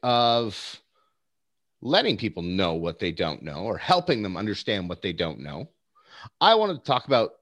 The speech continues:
first of all, the costs to buying a property. If you've, you know, let's say you've got a, a property you own, you wanna leverage it, take out some money and buy another property,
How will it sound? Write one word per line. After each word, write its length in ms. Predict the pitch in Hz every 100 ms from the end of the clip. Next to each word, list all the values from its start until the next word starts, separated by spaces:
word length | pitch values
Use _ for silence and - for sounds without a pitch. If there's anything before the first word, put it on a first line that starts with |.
| _
first 300 | - 202 202
of 60 | 165
all, 80 | 131
the 60 |
costs 800 | 98 - - 110 160 - - - - _ _ _
to 100 | 156
buying 440 | 117 131 113 135 147
a 40 |
property. 480 | 147 127 135 156 156
If 120 | 117
you've, 400 | 120 113 104 -
you 120 | - 110
know, 200 | 98 98 - - - - - - - _
let's 160 | - 156
say 280 | 165 143 123 - - - - - -
you've 260 | 120 120 110
got 200 | 127 117
a, 140 | 101
a 40 | 113
property 380 | 127 101 104 92
you 120 | 101
own, 220 | 196 240 _ _ _ _ _ _ _ _ -
you 400 | 101 101 101 104
wanna 220 | 113 107
leverage 400 | 104 113 135 123
it, 280 | 147 - -
take 200 | 101 104
out 200 | 101 -
some 120 | 110
money 380 | 127 151 156 - - - _ -
and 1040 | 110 110 107 110 110 107 107 107 107 110 95
buy 200 | 110 110
another 260 | 113 127
property, 600 | - 110 95 101 92 113